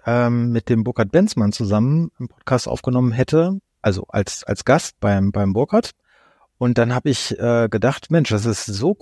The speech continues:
cool. Und ich weiß, dass Ralf halt auch, ähm, gerne Podcasts hört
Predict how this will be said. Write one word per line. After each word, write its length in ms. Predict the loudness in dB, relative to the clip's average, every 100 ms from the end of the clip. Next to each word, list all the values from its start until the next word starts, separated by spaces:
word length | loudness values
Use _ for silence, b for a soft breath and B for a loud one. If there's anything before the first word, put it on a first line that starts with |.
| -4
cool. 320 | 2 4 2 -2 _
Und 160 | -2 0
ich 140 | 0
weiß, 160 | 0 0
dass 200 | -2 0
Ralf 300 | 2 2 0
halt 180 | -2 0
auch, 280 | -2 -2 -6 _ _ _ _ -2
ähm, 560 | 0 2 2 2 0 -6 _ _ _
gerne 240 | 2 2
Podcasts 560 | 2 -4 -4 -4 -4 -2
hört 340 | 2 2 0